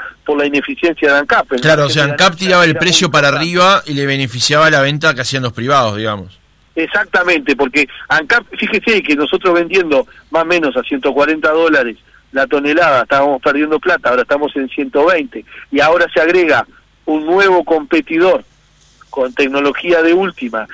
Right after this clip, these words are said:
Speaker 1: que en tres meses ya nos quitó cuatro puntos del mercado.
Speaker 2: Sí, hoy está en treinta y ocho por ciento la participación de ancap, ¿no?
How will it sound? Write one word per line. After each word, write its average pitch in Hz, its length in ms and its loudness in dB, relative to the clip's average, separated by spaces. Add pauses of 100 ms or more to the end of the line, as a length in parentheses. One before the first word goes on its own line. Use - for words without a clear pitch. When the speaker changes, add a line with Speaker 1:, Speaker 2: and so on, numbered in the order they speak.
(120)
Speaker 1:
que 165 240 0
en 156 160 -6
tres 214 260 0
meses 180 520 -2 (240)
ya 170 160 0
nos 185 140 -2
quitó 190 380 -4
cuatro 220 440 0
puntos 196 420 -2
del 160 180 0
mercado. 160 480 2
Speaker 2:
Sí, 123 160 0
hoy 175 140 2
está 202 160 0
en 202 80 0
treinta 175 260 0
y 170 60 2
ocho 180 180 0
por 139 140 -4
ciento 156 320 -4
la 120 80 -2
participación 113 500 -8
de 123 60 -6
ancap, 117 240 -2
¿no? 156 220 -10